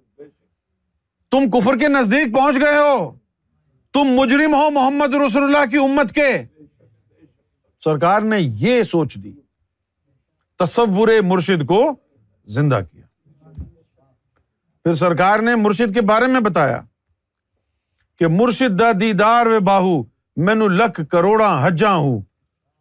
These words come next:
وہ مرشد جس کا دیدار لاکھ کروڑ حجوں کے برابر ہے، وہ مرشد وہ ہوتا ہے جس نے اللہ کا دیدار کیا ہوا ہو۔ جب وہ اللہ کا دیدار کرتا ہے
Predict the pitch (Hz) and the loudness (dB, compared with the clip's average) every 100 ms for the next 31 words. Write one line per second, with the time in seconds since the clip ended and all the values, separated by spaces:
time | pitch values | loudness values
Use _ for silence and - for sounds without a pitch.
0 | _ _ _ _ _ 127 165 269 262 269 | _ _ _ _ _ -2 0 2 2 0
1 | 233 285 170 - _ _ - 135 202 - | 0 -2 -2 -10 _ _ -10 -4 -2 0
2 | 240 202 208 202 214 226 196 175 208 220 | 0 0 0 2 2 2 0 0 0 0
3 | 156 196 220 202 180 208 196 180 170 185 | -2 0 2 2 0 0 0 0 0 2
4 | 190 165 127 110 _ _ _ - 170 262 | 0 0 -2 -6 _ _ _ -6 -2 0
5 | 262 262 226 262 240 277 285 262 269 262 | 2 0 0 0 0 2 0 2 2 2
6 | 220 131 - _ _ _ 170 220 254 277 | 0 -4 -12 _ _ _ -4 -2 0 0
7 | 254 262 277 277 240 262 240 262 285 269 | 0 0 0 0 0 0 2 0 0 0
8 | 294 285 277 277 262 262 147 104 _ _ | 2 2 2 2 2 0 -4 -10 _ _
9 | _ _ _ _ _ _ _ 127 120 - | _ _ _ _ _ _ _ -6 0 0
10 | 269 269 277 277 262 285 254 262 254 247 | 2 2 2 2 2 0 0 0 0 2
11 | 262 277 262 220 285 269 247 151 | 0 0 -2 0 0 2 0 -2